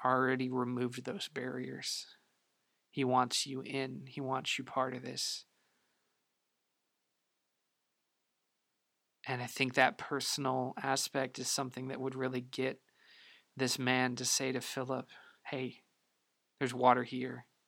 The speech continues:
How about I get baptized right now? I'm ready. Let's do this." So as you go,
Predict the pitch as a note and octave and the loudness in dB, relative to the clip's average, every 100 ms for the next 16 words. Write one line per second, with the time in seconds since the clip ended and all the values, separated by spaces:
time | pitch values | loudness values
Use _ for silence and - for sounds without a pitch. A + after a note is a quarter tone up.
0 | _ _ - _ _ _ _ - C3 C3 | _ _ -20 _ _ _ _ -6 0 0
1 | B2+ B2+ B2 B2+ - C3 A#2+ - B2 B2 | 0 0 0 0 -2 -4 -4 -6 -8 -10
2 | - - - - _ _ _ _ _ _ | -12 -12 -14 -18 _ _ _ _ _ _
3 | _ - C3 B2+ A#2+ A#2+ A#2+ - _ _ | _ -4 0 2 0 0 -10 -16 _ _
4 | _ _ _ _ _ B2+ B2 - - B2 | _ _ _ _ _ -4 -2 -4 -6 -8
5 | B2+ B2 - - _ _ _ _ _ _ | -10 -8 -8 -10 _ _ _ _ _ _
6 | _ _ _ _ _ _ _ _ _ _ | _ _ _ _ _ _ _ _ _ _
7 | _ _ - - C3+ C#3+ C#3 D3+ C3+ C3+ | _ _ -2 8 10 12 8 6 8 8
8 | B2 A2+ | 8 2